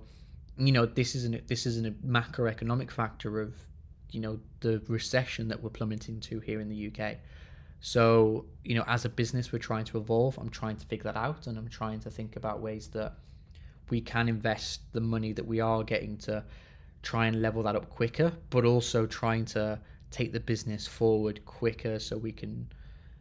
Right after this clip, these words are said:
make the money that, uh, we, we think we are. But, you know, there is that aspect to it all of we're faking it until we make it, because it does keep that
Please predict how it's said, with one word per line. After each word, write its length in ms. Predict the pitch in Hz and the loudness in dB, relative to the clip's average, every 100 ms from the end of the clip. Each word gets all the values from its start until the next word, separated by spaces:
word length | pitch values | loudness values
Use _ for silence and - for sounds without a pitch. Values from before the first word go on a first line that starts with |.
| - - - | -20 -20 -8
make 400 | - 120 120 113 | 0 4 4 2
the 100 | 120 | 0
money 280 | 113 117 113 | 2 2 2
that, 160 | 113 110 | 2 0
uh, 240 | 110 107 - | 0 -2 -2
we, 320 | 117 113 107 - | 0 0 -2 -6
we 80 | - | -4
think 360 | 117 - 175 - | 0 4 4 6
we 80 | 123 | 4
are. 240 | 104 107 - - | 4 0 -8 4
But, 280 | 131 123 - - - - - - | 6 6 2 -18 -20 -20 -16 -2
you 120 | 143 | 4
know, 140 | 135 | 6
there 220 | 117 127 139 | 8 8 6
is 140 | 143 | 4
that 220 | - 123 | 4 4
aspect 640 | 113 113 - 120 - - - | 4 2 0 -2 -2 -10 -6
to 120 | 107 | -2
it 40 | |
all 280 | 104 107 104 | -2 -2 -4
of 140 | 104 - - - - - - - | -6 -10 -18 -20 -18 -18 -16 -6
we're 100 | 113 | -4
faking 480 | - 110 110 110 107 | 2 2 2 -2 -4
it 100 | - | -6
until 200 | 107 107 | -6 -6
we 80 | 104 | -4
make 320 | 104 104 - | -4 -6 -6
it, 200 | 110 - - - | -8 -8 -14 -10
because 760 | 113 - 117 110 107 - - - - - - - - - - | -10 -2 0 0 -2 -8 -12 -16 -20 -20 -20 -20 -18 -14 -4
it 220 | 123 120 | -4 2
does 240 | 147 139 | 4 4
keep 320 | - - 120 - | 0 -4 -4 0
that 260 | 120 113 | 2 2